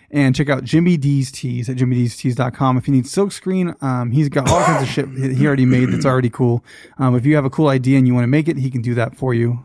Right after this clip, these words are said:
Um, and he's done it for us, and it's available at sofa king podcast dot com forward slash shop. Um, go over there. We have stickers and hats and shirts and all kinds of cool shit.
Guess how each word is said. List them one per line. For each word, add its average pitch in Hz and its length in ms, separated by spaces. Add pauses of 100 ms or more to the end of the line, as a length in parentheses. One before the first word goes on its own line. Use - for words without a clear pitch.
(120)
Um, 117 240
and 123 220
he's 123 200
done 120 180
it 113 100
for 117 160
us, 117 200
and 120 120
it's 117 80
available 113 400
at - 80
sofa 123 260
king 117 280 (320)
podcast 131 500
dot 151 240
com 117 260
forward 131 200
slash 120 180
shop. 180 360 (400)
Um, 123 220
go 127 120
over 127 120
there. 123 140
We 123 80
have 110 120
stickers 147 540
and 110 160
hats - 420
and 123 120
shirts - 360
and 127 80
all 123 120
kinds 127 180
of 123 80
cool 127 160
shit. - 280